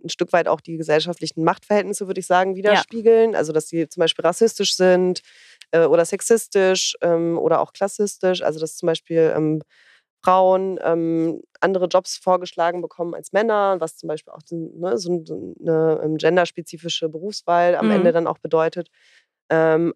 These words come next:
Speaker 1: und dafür, ähm, eine Möglichkeit, dem entgegenzuwirken, und das ist auch, äh,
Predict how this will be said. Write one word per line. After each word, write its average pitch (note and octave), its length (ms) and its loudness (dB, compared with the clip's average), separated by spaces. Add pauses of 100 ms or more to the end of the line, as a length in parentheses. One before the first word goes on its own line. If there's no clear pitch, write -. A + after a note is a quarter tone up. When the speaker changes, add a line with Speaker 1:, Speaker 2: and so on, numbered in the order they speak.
(120)
Speaker 1:
und D#3+ 340 4
dafür, E3 720 4
ähm, D3+ 440 2
eine D#3 260 4
Möglichkeit, F3 460 0
dem E3 100 0
entgegenzuwirken, D#3+ 1000 0 (520)
und D3 100 2
das D3+ 160 2
ist - 260 -8
auch, - 140 2
äh, - 260 -4